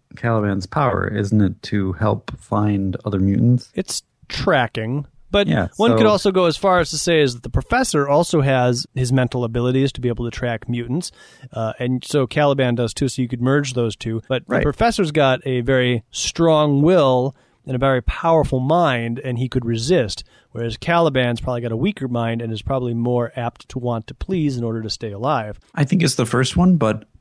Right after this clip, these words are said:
Speaker 1: I like the second one.
Speaker 2: I just kinda wish there was a little bit more of, like, why did I, why were these two guys melded together? Because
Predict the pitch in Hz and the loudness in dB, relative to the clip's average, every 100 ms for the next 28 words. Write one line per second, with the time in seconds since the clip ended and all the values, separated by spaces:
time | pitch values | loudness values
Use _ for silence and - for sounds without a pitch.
0 | - 101 90 123 - - 87 90 82 101 | -6 -2 0 0 -2 -2 -4 -4 -2 2
1 | 208 240 247 - 226 220 190 185 - 175 | 4 2 -2 -2 0 2 4 2 2 4
2 | 151 143 185 175 147 135 143 147 131 120 | 4 4 2 0 -2 -2 -2 -2 -2 -2
3 | 113 117 170 381 349 190 170 135 160 208 | -2 -2 -4 -4 -4 0 0 0 -2 0
4 | 202 175 175 165 - 160 143 139 139 120 | 2 2 0 -2 -2 -2 2 2 2 0
5 | 120 123 120 120 120 113 107 123 151 | 0 -2 -4 -4 -2 -2 -4 -2 -2